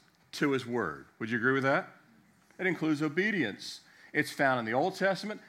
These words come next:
It's found in the New Testament. It's found in Proverbs. It's found in Psalms. It's found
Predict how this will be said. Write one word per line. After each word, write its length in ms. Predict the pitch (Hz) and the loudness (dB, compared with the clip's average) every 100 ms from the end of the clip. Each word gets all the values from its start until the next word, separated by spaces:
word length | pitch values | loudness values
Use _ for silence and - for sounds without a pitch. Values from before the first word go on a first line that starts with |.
| - | -6
It's 180 | 139 - | -4 -2
found 320 | 147 139 139 | 2 2 2
in 80 | 147 | -2
the 60 | |
New 60 | 185 | -4
Testament. 400 | 165 107 - 101 | -2 -4 -4 -8
It's 40 | |
found 240 | 110 113 117 | -2 -2 -2
in 60 | |
Proverbs. 540 | - 170 175 117 92 107 | 2 4 4 2 -6 -10
It's 100 | - | -6
found 260 | 110 113 | -2 -2
in 60 | 123 | -4
Psalms. 500 | - 185 165 110 90 | -4 0 0 -2 -4
It's 140 | 113 | -10
found 440 | - 127 120 135 | -8 -2 0 0